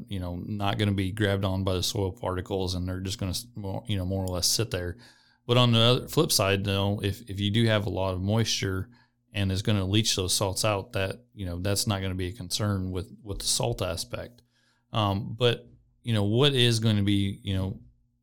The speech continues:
worried about is that, you know, you're looking at that one-to-two ratio or that one-to-three ratio of phosphorus to nitrogen. So definitely ten thirty-four oh can definitely, definitely falls into that, you know, that ratio or that method, methodology. But,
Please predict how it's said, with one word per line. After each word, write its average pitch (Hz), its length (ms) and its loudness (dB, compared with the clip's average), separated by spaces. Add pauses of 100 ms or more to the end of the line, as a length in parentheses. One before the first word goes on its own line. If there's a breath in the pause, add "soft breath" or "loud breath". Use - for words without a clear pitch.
(220)
worried 104 320 4
about 92 220 2
is 92 240 0
that, 95 300 -2
you 104 140 -4
know, 92 260 -6 (180)
you're 107 160 0
looking 120 300 4
at 110 120 2
that 101 180 2
one-to-two 107 580 2
ratio 98 500 0
or 95 180 -2
that 95 140 -2
one-to-three 101 520 0
ratio 92 500 -2
of 92 100 -8
phosphorus 95 580 -4
to - 80 -10
nitrogen. 92 500 -6 (280 loud breath)
So 120 140 0
definitely 131 380 2
ten 143 180 0
thirty-four 113 500 2
oh 107 120 4
can 104 180 -2
definitely, 110 460 0
definitely 113 380 0
falls 104 400 0
into 98 200 0
that, 92 240 -4
you 104 100 -2
know, 92 140 -4
that 98 160 -2
ratio 107 400 2
or 95 220 -2
that 98 160 -2
method, 98 460 -6 (420 soft breath)
methodology. 101 720 2
But, 98 300 0